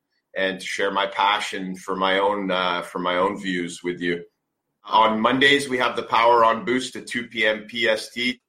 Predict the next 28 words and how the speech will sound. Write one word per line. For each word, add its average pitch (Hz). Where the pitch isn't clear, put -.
I 135
love 147
coming 98
here. 82
I 131
get 160
excited 127
and 101
jazzed 110
up 98
all 110
week 110
for 87
this. 78
This 92
is 98
the 87
best 107
part 101
of 85
my 92
week 92
coming 87
to 82
talk 85
to 80
you 73
guys, 67